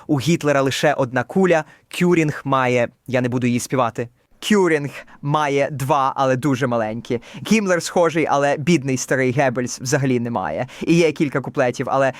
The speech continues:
Джеймсе, ця історія, безумовно, привернула увагу деяких німецьких змі, а також тут, у Британії та в Європі загалом. Які останні новини про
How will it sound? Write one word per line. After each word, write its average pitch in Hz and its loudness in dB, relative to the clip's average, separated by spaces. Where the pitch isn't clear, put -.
Джеймсе, 180 0
ця 240 0
історія, 202 2
безумовно, 151 0
привернула 151 2
увагу 139 2
деяких 131 0
німецьких 131 -2
змі, 196 2
а 143 4
також 143 -2
тут, 127 -4
у 131 2
Британії 135 0
та 127 0
в 123 -10
Європі 127 0
загалом. 127 0
Які 165 2
останні 151 0
новини 143 2
про 135 2